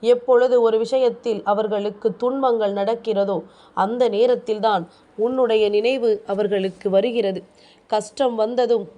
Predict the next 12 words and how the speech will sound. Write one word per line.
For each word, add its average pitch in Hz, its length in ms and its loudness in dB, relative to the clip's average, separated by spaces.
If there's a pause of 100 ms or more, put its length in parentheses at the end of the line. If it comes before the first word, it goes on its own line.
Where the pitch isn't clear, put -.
(240)
உன்னை 247 340 0 (220)
அந்த 214 280 -6
பிரச்சனைக்குள் 214 760 -2
சிக்கி 247 320 -8
வைத்துவிட 202 540 0
நினைக்கிறார்கள். 190 760 -2 (500)
வேண்டும் 233 440 2
என்றே 240 400 0
உன் 214 220 0
பெயரை 240 400 2
அங்கே 202 360 0
சொல்லிவிட 220 540 -2